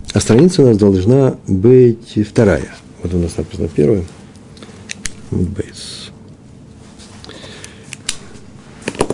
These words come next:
Вы смотрите, у меня в руках Вавилонский Талмуд.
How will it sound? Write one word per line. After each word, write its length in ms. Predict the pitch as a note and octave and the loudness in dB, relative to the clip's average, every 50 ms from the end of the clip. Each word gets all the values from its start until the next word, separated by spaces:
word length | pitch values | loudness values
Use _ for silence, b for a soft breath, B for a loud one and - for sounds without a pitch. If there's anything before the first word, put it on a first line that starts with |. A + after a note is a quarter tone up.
| - - - - - - - - - - - | -8 -10 -14 -18 -20 -20 -20 -20 -20 -10 -10
Вы 80 | G#2+ | -8
смотрите, 340 | G2 - A#2+ A2 G#2 G#2 - | -2 2 2 4 4 4 4
у 40 | A2 | 4
меня 100 | A2 G#2+ | 4 4
в 60 | G2 | 4
руках 280 | G#2 G2 - G2+ F#2+ G2+ | 2 2 2 0 0 2
Вавилонский 400 | G2+ G2 G2+ G2+ G2 - - F#2+ | 2 2 4 2 2 0 -4 -2
Талмуд. 520 | - A2 A#2+ C#3+ E3+ D#3 G#2+ A2+ C3 - | 0 2 2 4 4 4 4 2 0 -4